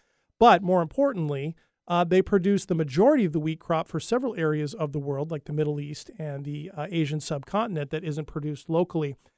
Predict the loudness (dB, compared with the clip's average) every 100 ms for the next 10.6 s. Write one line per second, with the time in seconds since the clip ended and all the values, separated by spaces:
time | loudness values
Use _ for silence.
0 | _ _ 0 2 4 4 4 2 2 2
1 | 0 0 -2 2 6 6 6 2 -6 -4
2 | -2 -4 -4 0 2 2 -2 -8 -8 -8
3 | -4 -6 -6 -4 -4 -2 -4 -6 -4 -2
4 | -2 0 0 0 -6 -10 -8 -6 -8 -4
5 | -2 -2 -4 _ _ _ _ _ 0 4
6 | 2 2 2 2 2 4 4 2 -2 -2
7 | -2 -4 0 -2 -2 -2 0 -2 -2 2
8 | 2 2 -2 -8 -6 -6 -6 -10 0 2
9 | 2 0 -2 -4 -6 -6 -6 -8 -12 -8
10 | -6 -2 0 0 0